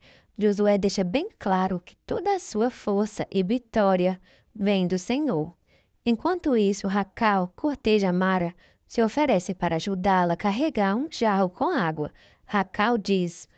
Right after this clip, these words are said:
"Uma mulher tão bela quanto a senhora não deve fazer esse tipo de serviço.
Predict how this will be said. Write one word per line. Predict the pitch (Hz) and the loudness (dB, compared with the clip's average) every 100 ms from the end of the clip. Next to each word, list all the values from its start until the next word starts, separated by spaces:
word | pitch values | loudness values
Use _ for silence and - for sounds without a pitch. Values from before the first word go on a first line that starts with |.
| _ _ | _ _
"Uma | 214 226 | 2 4
mulher | 226 202 190 185 - | 4 4 2 0 -4
tão | 277 370 - | -6 -6 -4
bela | 196 185 170 | 2 4 4
quanto | 165 180 170 | 0 -2 -2
a | 185 | -2
senhora | 226 226 190 185 196 190 _ _ _ - | 0 0 2 2 0 -6 _ _ _ -2
não | 202 269 | 0 2
deve | 202 180 175 | 4 4 2
fazer | 202 233 190 170 | 0 -2 0 -2
esse | 175 - 269 | -2 -6 -8
tipo | - 196 190 | -4 -2 -2
de | 185 | -4
serviço. | 180 220 247 214 208 170 - 170 | -2 0 0 0 0 0 -6 -16